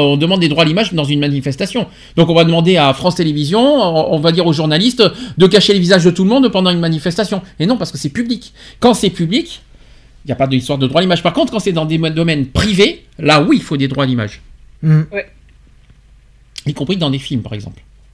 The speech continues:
Speaker 1: et cetera, et cetera. Enfin, pour moi, je crois que c'est ça, hein.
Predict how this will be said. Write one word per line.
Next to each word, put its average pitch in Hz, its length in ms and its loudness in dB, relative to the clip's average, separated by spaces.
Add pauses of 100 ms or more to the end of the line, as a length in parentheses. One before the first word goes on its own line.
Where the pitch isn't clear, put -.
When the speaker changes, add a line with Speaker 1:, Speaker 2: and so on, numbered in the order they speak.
(140)
Speaker 1:
et 170 80 -16
cetera, 123 420 -6
et 120 40 -8
cetera. - 340 -14 (2250)
Enfin, 165 140 4
pour 190 180 0
moi, 285 140 6
je 330 60 -2
crois - 120 0
que - 80 -10
c'est 214 60 0
ça, 151 200 2
hein. 135 140 -2